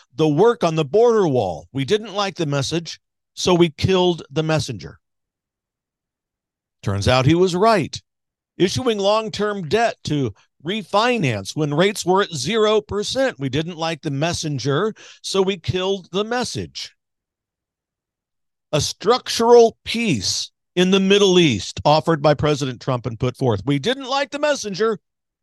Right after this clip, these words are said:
so we killed the message." "When are we gonna stop shooting ourselves in the foot?" she says. "And when are we going to actually see and take the time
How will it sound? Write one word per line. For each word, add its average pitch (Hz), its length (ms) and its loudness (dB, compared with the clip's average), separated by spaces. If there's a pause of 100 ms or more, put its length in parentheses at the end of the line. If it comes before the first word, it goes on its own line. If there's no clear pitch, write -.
(240)
so 160 180 -2
we 151 160 2
killed 196 640 0
the 151 140 -4
message." 151 800 -8 (1500)
"When 196 580 2
are 113 140 -2
we 117 100 2
gonna 123 200 0
stop 127 380 0
shooting 180 420 -4
ourselves 131 800 -2
in 117 160 -8
the 120 100 -4
foot?" - 380 0 (120)
she 95 200 -6
says. - 400 -6 (280)
"And 123 280 4
when 214 160 6
are 185 140 4
we 151 120 4
going 143 280 0
to 131 140 2
actually 135 460 -4
see 165 340 -2
and 143 140 -4
take 147 200 -2
the 131 100 -10
time 101 460 -4